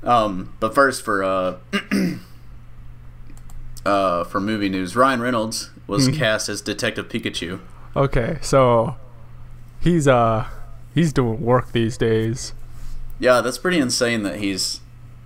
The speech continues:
Speaker 1: Deadpool will have to have a joke, like, Deadpool three will have to have a joke where they make fun of him being in
Speaker 2: <laughs>
Speaker 1: Pikachu, or he's wearing, like, a Pikachu shirt.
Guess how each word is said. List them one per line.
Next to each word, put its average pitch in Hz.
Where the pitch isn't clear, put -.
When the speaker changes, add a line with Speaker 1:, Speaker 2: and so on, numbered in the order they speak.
Speaker 1:
Deadpool 147
will 113
have 117
to 110
have 104
a 104
joke, 98
like, 92
Deadpool 117
three 95
will 90
have 95
to -
have 87
a 92
joke 92
where 78
they 95
make 90
fun 95
of 92
him 92
being 90
in 90
Speaker 2:
<laughs> -
Speaker 1:
Pikachu, -
or 92
he's 101
wearing, 101
like, 95
a 104
Pikachu 95
shirt. 98